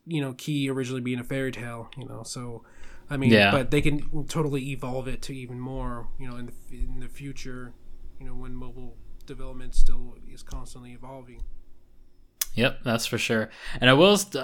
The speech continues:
Speaker 2: I'm, I'm not saying, not saying nothing, but I'm just saying, uh, Unreal Engine four does run on mobile. You can deploy Unreal Engine four games to mobile,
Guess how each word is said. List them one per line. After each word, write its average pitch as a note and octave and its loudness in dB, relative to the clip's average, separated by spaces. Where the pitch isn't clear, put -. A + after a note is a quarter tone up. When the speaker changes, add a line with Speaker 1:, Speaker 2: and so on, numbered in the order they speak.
Speaker 2:
I'm, C#3+ 2
I'm D3+ 0
not F3 4
saying, A3+ 6
not G3+ 0
saying A#3 6
nothing, A#3 6
but D#3 8
I'm D#3+ 2
just F#3 4
saying, D#3+ 6
uh, B2 8
Unreal D3+ 6
Engine F3 6
four F#3 6
does C#3 4
run D3+ 4
on B2+ 4
mobile. C3+ 2
You A#2+ -2
can C#3+ 0
deploy D#3 2
Unreal D3 2
Engine C3+ 0
four C#3+ -2
games C#3+ 0
to D3+ -2
mobile, B2+ 2